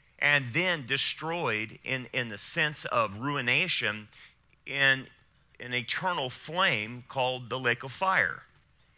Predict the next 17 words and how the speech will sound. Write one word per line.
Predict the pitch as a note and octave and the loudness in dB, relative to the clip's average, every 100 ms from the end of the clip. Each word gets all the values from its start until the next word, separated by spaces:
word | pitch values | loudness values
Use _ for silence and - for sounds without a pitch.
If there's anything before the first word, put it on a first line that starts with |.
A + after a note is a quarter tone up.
| _ _ | _ _
And | - B2+ B2+ | 0 0 8
that | C#3 D#3 | 10 10
is | D#3 C3+ | 6 0
a | |
ruination | B2 A2+ C#3+ D#3 C#3+ C#3 C3+ A#2 | -2 0 -2 0 0 0 -2 -6
state. | - E3 F2 | -4 -2 -2
It | A2+ | -2
doesn't | C3 D3 | -4 -4
mean | D3 | -8
the | C#3 | -4
person | D#3 D3 C3+ | -2 -2 -2
doesn't | B2+ B2+ A#2 | -4 -4 -4
exist. | G2+ F2 G2 F#3 D3 B2 - - - - | -8 -8 -2 0 0 -2 -12 -20 -20 -12
It | B2 | -8
means | B2+ C#3+ D#3+ | -6 -6 -4
that | C#3 | -6
they, | C3 | -2